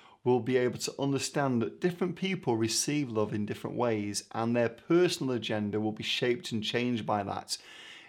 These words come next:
In other words, even though they may receive love a certain way, they'll know to give love a different way to different people.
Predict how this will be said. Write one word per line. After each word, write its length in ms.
In 140
other 120
words, 420
even 320
though 160
they 200
may 180
receive 460
love 280
a 80
certain 640
way, 320
they'll 220
know 340
to 300
give 420
love 320
a 80
different 480
way 200
to 220
different 640
people. 560